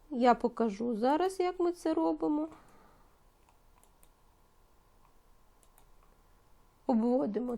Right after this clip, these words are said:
три, так, і два. Це є числові дані. Тепер міняємо на червоний олівець.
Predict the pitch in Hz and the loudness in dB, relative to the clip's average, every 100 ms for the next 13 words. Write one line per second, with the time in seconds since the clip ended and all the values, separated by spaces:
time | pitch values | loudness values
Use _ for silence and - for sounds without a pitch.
0 | - - 220 220 214 220 330 523 - - | -8 -6 -2 -2 -2 -2 -2 -4 -8 -20
1 | - - - - 226 208 247 587 - - | -20 -20 -20 -14 -8 -4 -4 -6 -12 -20
2 | - - - - - 403 339 214 233 226 | -20 -20 -20 -20 2 4 4 2 2 2
3 | 220 - 415 480 294 - 262 - 247 226 | -2 2 4 4 2 -2 -6 -2 -2 -2
4 | 277 220 202 202 208 233 226 - - - | -2 -2 -4 -4 -8 -10 -14 -20 -20 -20
5 | - - - 330 339 339 285 269 254 233 | -20 -20 -4 0 4 6 6 4 4 4
6 | 226 233 240 262 277 240 - 233 220 202 | 4 2 2 6 4 4 4 4 2 -2
7 | 208 220 233 285 311 349 359 370 403 - | -4 0 0 4 4 4 4 2 2 -4